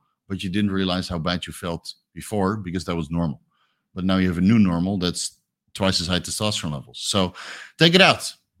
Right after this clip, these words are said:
and let's see what happens. But I would rather look into enclomiphene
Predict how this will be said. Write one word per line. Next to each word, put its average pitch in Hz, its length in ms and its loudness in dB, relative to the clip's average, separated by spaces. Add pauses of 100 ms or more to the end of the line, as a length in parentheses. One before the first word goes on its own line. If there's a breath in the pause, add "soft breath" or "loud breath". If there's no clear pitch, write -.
(320)
and 127 120 4
let's 135 200 6
see 151 120 4
what 147 100 8
happens. 139 540 2 (1080 soft breath)
But 104 100 0
I 117 60 6
would 120 140 4
rather 131 200 6
look 131 180 4
into 123 220 -2
enclomiphene 110 680 -4